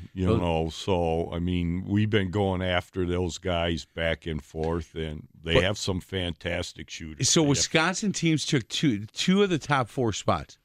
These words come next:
Speaker 1: Yes.
Speaker 2: Man, that's awesome.
Speaker 1: Uh,
Speaker 2: You, you enjoy coaching, huh?
Speaker 1: Oh, I love it. You, well, you know how it is
Speaker 2: I do.
Speaker 1: coaching. Coaching anything is just fantastic to watch these boys develop and come up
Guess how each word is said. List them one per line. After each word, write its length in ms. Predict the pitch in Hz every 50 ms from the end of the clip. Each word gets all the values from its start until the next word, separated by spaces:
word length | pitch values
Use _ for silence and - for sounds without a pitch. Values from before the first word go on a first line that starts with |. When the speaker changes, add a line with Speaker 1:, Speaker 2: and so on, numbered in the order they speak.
| _ -
Speaker 1:
Yes. 360 | 95 82 78 - - - _ _ _ -
Speaker 2:
Man, 160 | 95 95 85
that's 280 | 82 80 - - - -
awesome. 360 | - - - - - - - - _ _ _ - -
Speaker 1:
Uh, 100 | 90 90 -
Speaker 2:
You, 160 | 165 190 208
you 280 | 190 143 147 165 185 190
enjoy 380 | 180 147 - - 156 156 160 139
coaching, 500 | - - 147 156 156 - - 123 90 82
huh? 220 | 92 104 123 147 - _ _ _ -
Speaker 1:
Oh, 80 | 123
I 100 | 120 104
love 280 | 107 104 101 95 101 87
it. 120 | 85 - - -
You, 200 | - 139 165 202
well, 180 | 185 156 151 156
you 140 | 160 190
know 120 | 226 254 220
how 160 | 190 180 143
it 100 | 113 110
is 160 | 117 117 - -
Speaker 2:
I 100 | - 117 110
do. 120 | 113 117
Speaker 1:
coaching. 260 | 113 - 143 127 123 - - - - - - _ -
Coaching 480 | - 175 214 202 - 175 151 131 120
anything 600 | 113 107 110 120 123 117 104 - - 98 92 95 90
is 180 | 87 80 78
just 260 | - 98 98 87 -
fantastic 880 | - - 98 90 85 85 - - 87 85 87 85 - - - 82 78 _
to 100 | - 85
watch 480 | 80 82 85 87 90 107 107 - - - 95 95
these 300 | 104 107 107 104 98 92
boys 720 | 98 - 90 92 90 87 85 82 80 80 80 78 - - - - - - _ _ - 78
develop 840 | - 92 92 82 73 71 78 90 87 90 92 90 87 85 - - - - -
and 460 | - 87 82 80 80 78 80 82 -
come 440 | - - - 110 113 117 113 110 107 - - 113
up 220 | 107 107 107